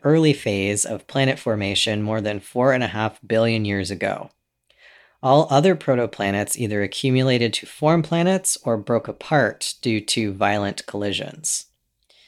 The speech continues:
And another shorter way of making this point, uh, just from Wikipedia, is Vesta is the only known remaining rocky protoplanet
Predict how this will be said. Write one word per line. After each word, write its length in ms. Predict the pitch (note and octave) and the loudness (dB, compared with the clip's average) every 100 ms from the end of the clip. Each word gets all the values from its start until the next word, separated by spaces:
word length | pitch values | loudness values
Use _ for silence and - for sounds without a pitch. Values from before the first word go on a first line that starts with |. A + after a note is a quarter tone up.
| _ - - - - | _ -16 -16 -16 -10
And 140 | G2+ G2 | -6 -2
another 500 | G#2 G#2 G#2+ G#2+ - | -2 0 0 -2 -4
shorter 420 | - F3+ F3 E3 | 0 4 6 6
way 240 | D3+ D3 C#3+ | 6 6 6
of 180 | C3 | 4
making 360 | C3+ B2+ B2+ C3 | 2 0 2 -2
this 160 | A#2+ - | -2 -4
point, 480 | - A2+ A#2 A2+ - - | -2 0 0 -2 -6 -6
uh, 420 | G#2 G2 G2 G#2+ C3+ G#3 - | -4 -2 -2 -4 -8 -12 -8
just 160 | - | -8
from 180 | - G2+ | -6 -8
Wikipedia, 800 | F#2+ - - B2 A2+ G#2+ G#2 G#2 A#2+ | -8 -8 -2 0 2 4 4 2 -2
is 340 | G2+ F2+ - | -4 -4 -4
Vesta 400 | A2+ A2 - A#2+ | 0 0 0 -2
is 220 | A2 G2 | -4 -6
the 160 | A2+ A2+ | -6 -6
only 360 | B2+ E3 D#3+ D3+ | 0 2 4 4
known 280 | B2+ A#2 | 2 0
remaining 460 | A#2 A2+ A2 A2 G#2 | 0 0 0 -2 0
rocky 380 | G#2+ A2+ - B2+ | 2 2 0 -4
protoplanet 920 | C#3+ C#3+ B2+ - F#2+ G2+ A#2 D#3 - | 4 4 4 -2 -6 -4 -2 -4 -6